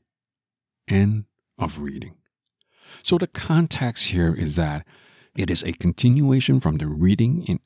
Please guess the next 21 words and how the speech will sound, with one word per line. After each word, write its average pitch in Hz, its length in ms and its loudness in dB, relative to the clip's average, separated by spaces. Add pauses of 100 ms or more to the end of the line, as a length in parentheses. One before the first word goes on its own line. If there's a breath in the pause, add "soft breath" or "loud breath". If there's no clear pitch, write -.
(120)
episode 90 480 -6
four, 131 560 0 (100)
where 87 180 -4
Jesus 85 640 -2 (340)
appeared - 640 -4
to - 100 -4
his 82 120 -4
disciples 85 560 -6
for 156 340 -2
the 165 80 -6
first - 400 -6
time 87 320 0 (480 soft breath)
after 180 440 -2
his 80 200 0
resurrection. 85 800 -4 (380)
But - 160 -10
Thomas 165 440 2
was 87 180 -2
not 82 220 0
with 76 180 -14
them. - 220 -18